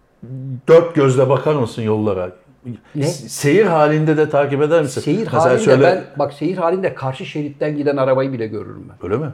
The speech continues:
Speaker 2: Tabii.
Speaker 1: Niye önüne bakmıyorsun
Speaker 2: Bir,
Speaker 1: abi?
Speaker 2: şimdi önüme bakıyorum ya buradan mesela birisi fıt fıt fıt fıt bir şeyler
Speaker 1: Evet.
Speaker 2: yaptı. Bitti. Yedim ben onu.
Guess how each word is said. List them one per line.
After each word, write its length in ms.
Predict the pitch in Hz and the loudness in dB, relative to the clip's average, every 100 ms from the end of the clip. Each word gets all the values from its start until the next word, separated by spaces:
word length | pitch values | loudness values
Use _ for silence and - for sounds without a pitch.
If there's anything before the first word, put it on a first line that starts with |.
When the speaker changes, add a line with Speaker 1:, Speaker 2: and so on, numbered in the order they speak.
| - | -8
Speaker 2:
Tabii. 200 | 98 - - | -12 -10 -4
Speaker 1:
Niye 220 | 123 156 | 0 2
önüne 320 | 151 131 117 | 2 0 0
bakmıyorsun 400 | 110 - 107 175 | -4 -6 -6 -6
Speaker 2:
Bir, 60 | 101 | -6
Speaker 1:
abi? 220 | 107 151 | -10 -12
Speaker 2:
şimdi 180 | 120 110 | -10 -2
önüme 260 | 127 139 | 0 2
bakıyorum 320 | 151 151 202 247 | 0 2 2 4
ya 120 | 151 | 2
buradan 240 | 147 170 | 2 2
mesela 360 | 175 170 170 170 | 0 0 2 2
birisi 240 | 170 160 | 0 -2
fıt 100 | 226 - - | -4 -6 -12
fıt 120 | - - - | -10 -10 -10
fıt 300 | - - - | -16 -14 -14
fıt 120 | - 165 | -12 -4
bir 40 | |
şeyler 180 | 185 214 | 2 4
Speaker 1:
Evet. 100 | 208 | 4
Speaker 2:
yaptı. 280 | 175 - 180 | 2 0 -2
Bitti. 260 | 277 - | -2 2
Yedim 460 | 240 120 175 214 202 | 0 0 -2 -2 -2
ben 120 | 123 | -4
onu. 140 | 98 | -6